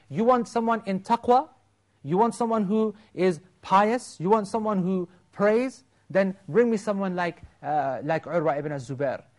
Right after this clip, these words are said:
He used to, every evening, he used to read a ruba, a quarter of the Quran from the Mus'haf, and then he would spend the night reading that same ruba in Qiyamul Layl. Every night.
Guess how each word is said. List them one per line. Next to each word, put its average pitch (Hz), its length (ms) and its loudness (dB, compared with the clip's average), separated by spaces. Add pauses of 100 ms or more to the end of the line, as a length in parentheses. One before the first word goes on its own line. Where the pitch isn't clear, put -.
(140)
He 185 140 -4
used 202 200 0
to, 196 120 2
every 220 360 0
evening, 240 520 -4 (160)
he 185 100 -2
used 208 160 0
to 196 80 0
read 220 160 2
a 165 80 4
ruba, 170 360 4 (100)
a 156 80 -6
quarter 254 340 6
of 202 160 2
the 190 80 2
Quran 190 420 0
from 196 160 -2
the 175 60 0
Mus'haf, 233 420 0 (360)
and 170 160 0
then 214 100 4
he 202 100 0
would 196 140 0
spend 208 320 0
the 185 80 2
night 226 420 0 (300)
reading 208 400 2
that 220 180 2
same 226 220 0
ruba 202 400 0
in 185 140 -4
Qiyamul 180 380 -2
Layl. 127 200 -4 (880)
Every 220 420 4
night. 151 420 -2